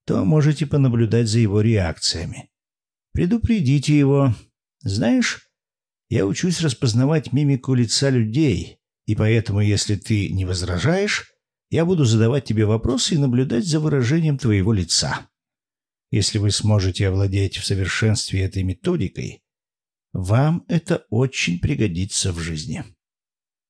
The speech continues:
Когда глаза говорят за собеседника.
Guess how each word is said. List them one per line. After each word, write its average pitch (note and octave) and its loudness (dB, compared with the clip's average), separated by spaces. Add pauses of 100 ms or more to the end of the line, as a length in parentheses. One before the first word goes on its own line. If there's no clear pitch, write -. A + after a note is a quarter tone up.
(500)
Когда C3+ 0 (200)
глаза A#2 2
говорят F#2+ -4
за A#2+ 0
собеседника. - -4